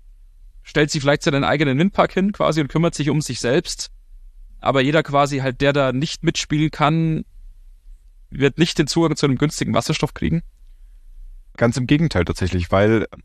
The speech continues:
Speaker 2: also der, der Verbraucher ist ja letztendlich nicht in der Situation, den Windpark selber zu projizieren, sondern das ist letztendlich zu projektieren, sondern das liegt im Aufgabenbereich des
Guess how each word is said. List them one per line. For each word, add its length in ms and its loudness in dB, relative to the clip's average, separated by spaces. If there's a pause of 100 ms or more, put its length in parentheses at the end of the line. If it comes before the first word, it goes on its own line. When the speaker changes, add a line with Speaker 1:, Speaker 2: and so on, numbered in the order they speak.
(100)
Speaker 2:
also 200 0
der, 400 2 (380)
der 100 0
Verbraucher 760 2
ist 160 -6
ja 60 2
letztendlich 500 -2
nicht 400 0
in 140 2
der 200 4
Situation, 540 2
den 120 2
Windpark 280 0
selber 240 2
zu 100 -6
projizieren, 840 0
sondern 220 2
das 120 -2
ist 60 -4
letztendlich 480 0 (380)
zu 120 -8
projektieren, 500 2 (320)
sondern 400 2
das 220 -2
liegt 260 -2
im 120 2
Aufgabenbereich 840 2
des 280 -4